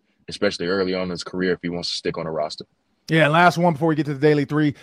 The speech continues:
Speaker 2: Uh, a lot of people are saying that the Vikings don't have quality receivers after Justin Jefferson. I think K J Osborn, personally, I think he can get it done as a number two. Uh, he, he did a great job as a three, um, and so now he'll have more usage. But do you see the Vikings,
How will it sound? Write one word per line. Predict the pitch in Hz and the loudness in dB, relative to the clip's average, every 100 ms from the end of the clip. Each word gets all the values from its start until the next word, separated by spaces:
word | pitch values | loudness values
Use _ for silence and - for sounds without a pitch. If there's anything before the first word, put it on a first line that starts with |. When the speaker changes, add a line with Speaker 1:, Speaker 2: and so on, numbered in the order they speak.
| - | -8
Speaker 2:
Uh, | 147 147 | 4 6
a | 143 | 6
lot | 170 214 | 4 2
of | |
people | 208 214 196 | 2 0 2
are | 180 | 2
saying | 190 180 175 | 0 0 2
that | 165 143 | 0 0
the | |
Vikings | 120 156 190 190 214 156 | -2 2 2 0 -4 -2
don't | 120 175 170 | 0 0 0
have | 160 | -2
quality | - - 175 185 196 202 196 | -4 0 2 2 0 -2 -4
receivers | 165 - 170 151 139 | -6 -4 -4 -4 -2
after | 147 143 139 | -2 -2 -2
Justin | 117 131 120 | -2 -2 -2
Jefferson. | 117 120 - 110 | -2 -2 -4 -6
I | 143 | -4
think | 165 147 | -6 -2
K | 151 | -2
J | 135 | 2
Osborn, | 139 135 131 | 2 2 -2
personally, | 117 143 135 135 123 | -4 -4 -4 -4 -6
I | |
think | 113 123 | -6 -8
he | 131 | -6
can | 127 | -2
get | 117 | -4
it | 107 | 0
done | 127 131 | 0 0
as | 107 | -2
a | |
number | 113 110 | -4 -4
two. | 101 151 151 160 - - - | -4 2 2 0 -8 -20 -6
Uh, | 123 117 110 | 0 2 0
he, | 110 123 | -2 -6
he | 117 120 | -6 -8
did | 95 131 | -4 -4
a | 113 | -4
great | 101 131 139 | -8 -6 -4
job | 123 127 120 | 0 0 0
as | 104 | -8
a | |
three, | - 151 170 220 226 _ _ - | -8 -2 0 0 -2 _ _ -6
um, | 135 123 117 120 | -2 0 -2 -4
and | 117 | -6
so | 123 | -2
now | 135 | 0
he'll | 135 131 | 0 0
have | 131 | -2
more | 123 117 | -2 -6
usage. | 117 170 - 214 143 | -2 -2 -2 -6 2
But | 156 139 - | 2 2 -2
do | 151 | -4
you | 160 | -2
see | 202 202 | -2 -4
the | 143 | 0
Vikings, | 151 160 151 139 127 | 2 2 -2 -6 -8